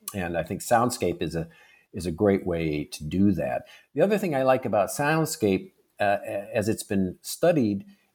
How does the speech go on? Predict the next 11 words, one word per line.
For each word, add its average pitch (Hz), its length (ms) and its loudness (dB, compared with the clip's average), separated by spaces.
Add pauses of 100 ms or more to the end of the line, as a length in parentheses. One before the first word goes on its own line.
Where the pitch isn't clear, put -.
(100)
in, 107 220 0
over 110 160 2
the 101 60 0
past - 420 -2
twenty 98 260 0
or 92 60 0
thirty 92 260 -2
years, 90 320 -2
is, 92 240 0 (1300)
uh, 131 380 0 (100)
it, 165 180 4